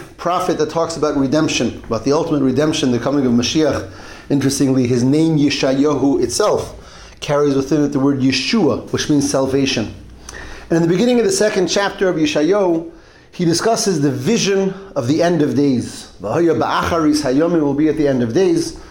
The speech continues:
And he talks about the house of Hashem that will be on that mountain in, in, in, in Yerushalayim, and all the nations will come to it. And he writes the following in Pasuk Gimel, verse three.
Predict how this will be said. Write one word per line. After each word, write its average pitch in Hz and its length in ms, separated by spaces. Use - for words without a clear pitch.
And 151 80
he - 20
talks 196 240
about 175 240
the 165 80
house 196 440
of 151 140
Hashem 190 460
that 147 60
will 143 160
be 180 320
on 139 120
that 143 180
mountain 175 460
in, 139 300
in, 127 240
in, 117 260
in 117 120
Yerushalayim, 151 800
and 160 120
all 220 200
the 208 100
nations 190 480
will 147 140
come 160 300
to 160 180
it. 117 100
And 143 80
he 185 60
writes 208 180
the 208 80
following 147 640
in 123 300
Pasuk 151 440
Gimel, 135 300
verse 120 240
three. 131 320